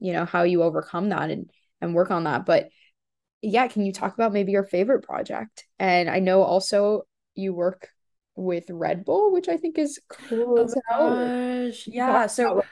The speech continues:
Speaker 1: how you get those larger clients?
Speaker 2: Yeah, I mean,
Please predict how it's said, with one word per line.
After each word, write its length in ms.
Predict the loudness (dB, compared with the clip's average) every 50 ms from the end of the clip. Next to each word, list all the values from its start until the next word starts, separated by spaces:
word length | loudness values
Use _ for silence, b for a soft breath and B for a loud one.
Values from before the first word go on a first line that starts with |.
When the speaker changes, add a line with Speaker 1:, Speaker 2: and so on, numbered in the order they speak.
| -6 -2
Speaker 1:
how 80 | 0 0
you 140 | 0 2 2
get 200 | 2 2 2 2
those 240 | -2 -2 -2 -4
larger 300 | -2 -2 -2 0 0 -2
clients? 640 | -4 -6 -6 -4 -2 0 0 0 -2 -2 -6 -14 -20 B B B B B B B B B B -6
Speaker 2:
Yeah, 360 | 0 2 4 6 6 6 4 4
I 100 | 2 2
mean, 140 | 2 0